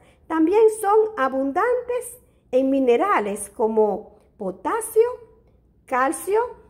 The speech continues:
hierro, magnesio, fósforo y selenio. Si quieres consumir uvas pasas elaboradas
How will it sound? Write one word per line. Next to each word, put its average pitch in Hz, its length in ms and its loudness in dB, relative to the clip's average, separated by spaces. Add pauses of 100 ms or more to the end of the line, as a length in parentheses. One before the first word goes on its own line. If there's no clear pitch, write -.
(640)
hierro, 262 760 0 (680)
magnesio, 359 880 0 (960)
fósforo 466 720 -2 (580)
y 392 180 0 (200)
selenio. 233 680 0 (1300)
Si 359 200 2
quieres 415 600 -2
consumir 277 840 -2 (500)
uvas 392 420 -4
pasas - 640 -8 (320)
elaboradas 233 880 0